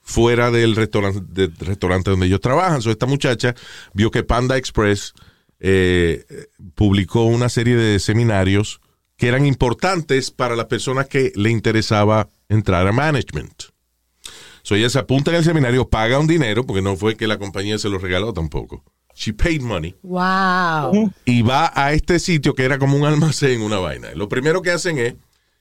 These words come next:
Speaker 1: que los sientan, los mandan a todos a sentar. Sale un tipo y dice, "Siéntense todo el mundo y por una hora queremos total silencio.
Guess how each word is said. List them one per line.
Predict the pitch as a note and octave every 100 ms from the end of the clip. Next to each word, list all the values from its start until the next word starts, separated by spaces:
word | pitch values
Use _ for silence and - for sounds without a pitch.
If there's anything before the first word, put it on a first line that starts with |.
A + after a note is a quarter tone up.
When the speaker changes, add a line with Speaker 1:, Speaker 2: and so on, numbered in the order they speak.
| _
Speaker 1:
que | A2
los | G#2+ -
sientan, | C#3 D#3 D3+ C3+
los | A2+
mandan | B2 C#3+
a | D3
todos | C#3+ D3 C#3
a | B2+
sentar. | B2 G#2+ - A2+ E2+
Sale | - B2
un | B2+
tipo | A#2 G2
y | G2
dice, | G2+ G2+
"Siéntense | A#2+ C3+ C#3+ D#3 D3+
todo | C#3+ C#3
el |
mundo | C3 G#2+ F#2 F#2 _ _ _ _
y | G#2+ G#2+
por | B2 B2+
una | D3 D3+ C#3
hora | C3+ B2
queremos | - G#2+ A#2 B2 - -
total | A#2 - B2 A2+
silencio. | - G#2+ F#2+ D#2 - -